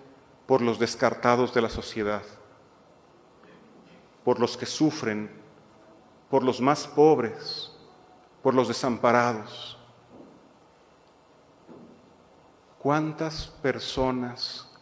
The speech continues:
hay en nuestra comunidad que viven en las periferias existenciales?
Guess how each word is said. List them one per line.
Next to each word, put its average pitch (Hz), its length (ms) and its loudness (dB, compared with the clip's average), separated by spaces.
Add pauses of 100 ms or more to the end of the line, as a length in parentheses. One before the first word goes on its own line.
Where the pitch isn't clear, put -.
(100)
hay 123 260 0
en 131 100 -4
nuestra 117 320 -6
comunidad 107 640 -2 (960)
que 123 140 2
viven 131 360 0
en 123 120 -4
las 113 160 -10
periferias 113 640 -4
existenciales? - 1160 -8